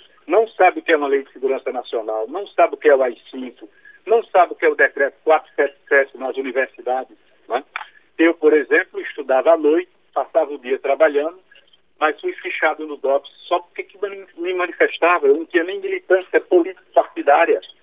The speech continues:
mas só porque eu era um liderança estudantil, fui fichado no dops, no público ser orador da minha turma. Então,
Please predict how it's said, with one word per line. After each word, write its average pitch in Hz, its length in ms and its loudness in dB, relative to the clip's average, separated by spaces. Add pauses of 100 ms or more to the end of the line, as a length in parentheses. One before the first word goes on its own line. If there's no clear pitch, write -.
(260)
mas 147 200 0
só 226 160 4
porque - 180 0
eu 196 80 4
era 170 160 -2
um 156 40 -6
liderança 143 360 0
estudantil, 151 540 -8
fui 185 100 -16
fichado 170 460 0
no 170 80 -14
dops, 151 400 2
no 131 100 -14
público 170 300 -8
ser 165 100 -2
orador 156 300 0
da 156 100 -2
minha 156 200 -8
turma. - 440 -8 (560)
Então, 151 420 2